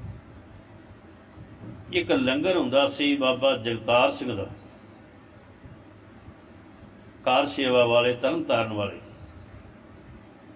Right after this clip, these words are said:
ਉਹਦੇ ਵਿੱਚ ਕੋਈ ਪੰਜ ਸੱਤ ਸਿੰਘ ਜਿਹੜੇ ਉਹ ਆਪਣੀ ਸੇਵਾ ਨਿਭਾਉਂਦੇ ਹੁੰਦੇ।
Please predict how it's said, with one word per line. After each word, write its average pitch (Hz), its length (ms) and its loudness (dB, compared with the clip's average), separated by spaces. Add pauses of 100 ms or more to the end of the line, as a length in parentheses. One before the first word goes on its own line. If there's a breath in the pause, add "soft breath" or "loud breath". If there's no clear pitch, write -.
(1080)
ਉਹਦੇ 190 380 0
ਵਿੱਚ 170 640 4
ਕੋਈ 165 120 -2
ਪੰਜ 151 280 2
ਸੱਤ 156 300 0
ਸਿੰਘ 165 300 -2
ਜਿਹੜੇ 135 320 0
ਉਹ 131 180 2
ਆਪਣੀ 127 300 0
ਸੇਵਾ 120 400 0
ਨਿਭਾਉਂਦੇ 123 420 -2
ਹੁੰਦੇ। 113 260 -6